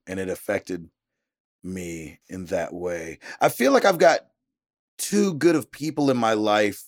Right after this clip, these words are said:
that are, that help me see things from a, a different point of view. Um, Ed's one of 'em. Ed's one of those guys that, like, points out something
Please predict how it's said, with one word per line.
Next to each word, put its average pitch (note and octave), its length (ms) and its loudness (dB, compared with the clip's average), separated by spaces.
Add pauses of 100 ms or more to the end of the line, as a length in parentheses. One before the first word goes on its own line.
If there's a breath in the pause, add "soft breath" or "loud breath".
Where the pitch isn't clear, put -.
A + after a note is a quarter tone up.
(240)
that A2 380 4 (1120)
are, B2 260 6
that B2+ 380 2
help C3 260 4
me C3 160 0
see C3 320 0
things B2 320 -2
from A#2+ 220 -4
a, A2 160 -4
a A2 240 2
different B2 480 -2 (160)
point B2+ 240 0
of G2 100 -8
view. C#3 560 0
Um, G#2+ 400 2 (300)
Ed's C3 260 4
one A#2+ 180 0
of C#3 140 2
'em. D3+ 180 -2
Ed's C3 220 0
one C#3 100 -2
of C3+ 60 0
those B2 160 -2
guys A#2+ 320 2
that, A2 200 -2 (380)
like, A#2 360 2
points D#3 320 2
out C3 200 4
something A2 640 0